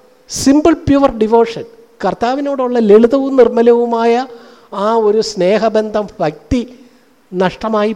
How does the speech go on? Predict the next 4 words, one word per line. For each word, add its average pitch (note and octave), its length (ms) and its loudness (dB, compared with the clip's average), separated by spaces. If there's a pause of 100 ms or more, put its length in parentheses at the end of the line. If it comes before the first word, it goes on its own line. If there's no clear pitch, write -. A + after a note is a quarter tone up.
പോയി. G3 220 -2 (800)
അപ്പോഴും C#4 460 2
എന്തുണ്ട്? C#4 340 0 (500)
ഉപദേശങ്ങളെല്ലാം C4+ 920 -4